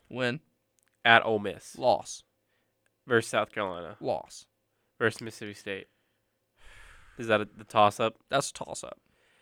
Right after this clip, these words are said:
Speaker 2: At Tennessee.
Speaker 1: Loss.
Speaker 2: At Missouri.
Speaker 1: Win.
Speaker 2: Win. Home versus Vanderbilt.
Speaker 1: Nah, win.
Speaker 2: Versus Georgia.
Speaker 1: Win.
Speaker 2: At home.
Speaker 1: Loss, loss, loss,
Speaker 2: Yeah,
Speaker 1: win.
Speaker 2: loss. And then at home versus Louisville.
Speaker 1: Upset.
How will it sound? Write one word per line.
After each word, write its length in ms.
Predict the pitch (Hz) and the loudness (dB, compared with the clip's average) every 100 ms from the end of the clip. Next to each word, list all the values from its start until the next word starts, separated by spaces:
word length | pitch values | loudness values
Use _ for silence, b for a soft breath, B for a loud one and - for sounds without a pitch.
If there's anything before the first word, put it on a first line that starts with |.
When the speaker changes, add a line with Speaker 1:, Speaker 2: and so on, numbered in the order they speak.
| _ _ _ - | _ _ _ 4
Speaker 2:
At 200 | 120 - | 4 4
Tennessee. 520 | 123 107 - 101 98 | -2 -2 -4 -8 -8
Speaker 1:
Loss. 440 | - 78 - - - _ _ _ _ _ _ _ | -12 -12 -12 -18 -20 _ _ _ _ _ _ _
Speaker 2:
At 160 | 107 104 | -4 -4
Missouri. 460 | 107 107 98 95 107 | -4 -4 -4 -4 -12
Speaker 1:
Win. 300 | 123 104 156 - _ | -8 -8 -10 -20 _
Speaker 2:
Win. 280 | 65 60 - _ _ _ _ _ _ - | -18 -18 -20 _ _ _ _ _ _ -2
Home 240 | 127 127 | 4 4
versus 180 | 120 110 | 4 0
Vanderbilt. 440 | 107 95 80 87 107 | -2 -4 -6 -12 -10
Speaker 1:
Nah, 180 | 69 | -10
win. 260 | 65 60 67 _ _ _ _ _ _ | -12 -16 -18 _ _ _ _ _ _
Speaker 2:
Versus 280 | 87 127 139 | 4 4 4
Georgia. 500 | - 104 98 101 85 - | -4 -12 -12 -12 -14 -12
Speaker 1:
Win. 180 | - 110 | -8 -8
Speaker 2:
At 80 | 107 | -8
home. 100 | - | 0
Speaker 1:
Loss, 360 | 160 165 156 - | 12 12 12 8
loss, 260 | 127 117 - | 0 0 -2
loss, 200 | 101 110 | -4 -2
Speaker 2:
Yeah, 100 | 67 | -6
Speaker 1:
win. 100 | - | -10
Speaker 2:
loss. 120 | - _ _ _ | -16 _ _ _
And 100 | 117 | -4
then 160 | 110 101 - _ | -4 -4 -14 _
at 140 | 113 113 | -6 0
home 180 | 113 107 | 0 0
versus 240 | 104 107 | -4 -8
Louisville. 340 | 101 92 92 - _ _ | -10 -10 -12 -18 _ _
Speaker 1:
Upset. 600 | 139 - - - - | -4 -4 -12 -16 -18